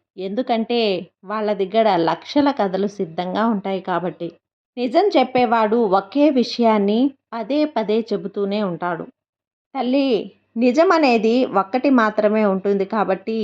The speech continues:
నిజాన్ని ఒక్కరు మాత్రమే చెప్పగలరు. కాబట్టి ఎప్పుడూ కూడా మనం మాట్లాడే మాట జాగ్రత్తగా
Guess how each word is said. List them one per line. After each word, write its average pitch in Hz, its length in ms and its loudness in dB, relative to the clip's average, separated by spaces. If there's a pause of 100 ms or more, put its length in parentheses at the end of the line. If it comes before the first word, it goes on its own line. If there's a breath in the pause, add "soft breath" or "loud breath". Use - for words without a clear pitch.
(460)
నిజాన్ని 214 500 -4
ఒక్కరు 190 360 -4
మాత్రమే 185 460 -6
చెప్పగలరు. 175 680 -8 (640)
కాబట్టి 180 460 -8 (480)
ఎప్పుడూ 254 480 -4
కూడా 226 340 2
మనం 214 380 0
మాట్లాడే 208 560 2 (160)
మాట 202 320 0 (720)
జాగ్రత్తగా 233 920 2